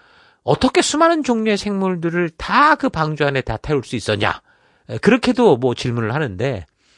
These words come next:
특히 과거 같은 경우는 공룡 같은 거대 생물들도 있었다 보니까, 에, 그렇게 얘기를 합니다. 뭐 그때는 정확히 어떤 종류의 동물들이 얼만큼 있었는지 모르지만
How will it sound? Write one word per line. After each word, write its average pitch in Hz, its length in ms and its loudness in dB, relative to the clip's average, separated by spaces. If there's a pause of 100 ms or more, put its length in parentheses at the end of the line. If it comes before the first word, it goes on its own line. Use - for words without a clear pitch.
(420)
특히 - 240 0
과거 147 380 0
같은 160 280 0
경우는 156 260 -2
공룡 147 400 -4
같은 139 280 -4
거대 135 600 2 (180)
생물들도 165 560 -2
있었다 - 840 -6
보니까, 117 500 2 (320)
에, - 80 -4
그렇게 - 400 2
얘기를 101 280 -2
합니다. 90 440 -16 (880)
뭐 127 140 0
그때는 277 400 4
정확히 - 360 0
어떤 220 320 2
종류의 202 320 2
동물들이 156 840 -2
얼만큼 247 420 0
있었는지 165 440 -2
모르지만 98 720 -6